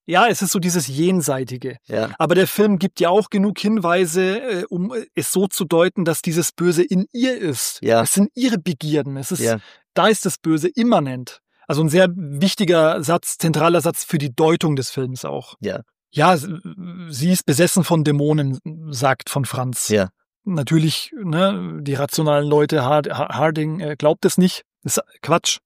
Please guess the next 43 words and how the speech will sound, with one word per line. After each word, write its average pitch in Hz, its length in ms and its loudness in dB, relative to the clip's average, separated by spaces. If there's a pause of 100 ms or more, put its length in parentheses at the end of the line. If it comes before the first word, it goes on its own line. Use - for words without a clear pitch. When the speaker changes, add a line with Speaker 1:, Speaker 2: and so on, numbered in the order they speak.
(140)
Speaker 2:
Und 104 120 -4
da 110 60 4
ga-, 113 200 4
äh, 113 280 -6
gab's 120 260 4
ja 127 80 4
auch 107 80 -2
dann 113 140 2
den 117 140 2
wichtigen 110 280 -2
Dialog 104 460 2
dann, 98 180 0
ähm, 98 420 -4
wo 95 220 -2
er 104 120 0
sagt, 107 320 0
du 110 40 0
musst 107 240 -2
dich, - 160 -4
äh, 101 240 -4
quasi, 104 380 0
du 98 40 0
musst 110 180 -2
es - 100 -2
akzeptieren, 135 800 2
äh, 120 180 2
dass - 260 0
du, 110 260 -4 (180)
du 120 120 0
es 117 140 0
in 143 200 0
dir 135 160 2
trägst, 127 640 0
nur 117 260 0
so 123 200 2
kannst - 320 -2
du 101 60 0
es 101 180 -2 (160)
bekämpfen. 101 540 -4 (420)
Speaker 1:
Ja, 175 240 2
und 185 140 2
das 185 100 2
ist 240 220 2